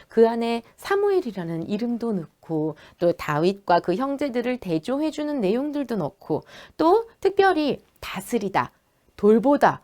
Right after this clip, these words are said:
라는 단어를 더 많이 넣어서, 그래서 이 쿰란 본문이 다윗이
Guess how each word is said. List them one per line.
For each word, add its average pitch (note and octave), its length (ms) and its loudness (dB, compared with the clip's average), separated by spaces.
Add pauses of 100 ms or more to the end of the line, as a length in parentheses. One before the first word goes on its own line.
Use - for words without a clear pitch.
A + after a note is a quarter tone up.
(200)
라는 A3 340 0
단어를 E3 500 -2
더 - 240 -8
많이 F3+ 360 -4
넣어서, D3 480 -6 (420)
그래서 A3+ 580 0 (180)
이 F#3+ 220 0
쿰란 D#4 500 -4
본문이 E3+ 540 -8 (300)
다윗이 B3+ 920 -6